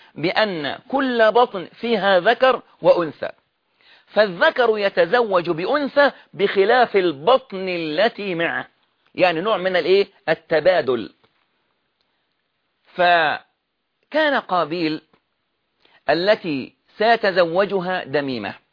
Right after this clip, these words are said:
والتي كانت معه جميلة وهي لأخيه هابيل، ولكن وقع الحسد فبغى على أخيه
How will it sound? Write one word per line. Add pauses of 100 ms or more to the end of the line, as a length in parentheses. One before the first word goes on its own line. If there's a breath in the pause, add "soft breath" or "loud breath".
(720 soft breath)
والتي
كانت
معه
جميلة (340)
وهي
لأخيه
هابيل، (1120)
ولكن (1400)
وقع
الحسد (840 soft breath)
فبغى
على
أخيه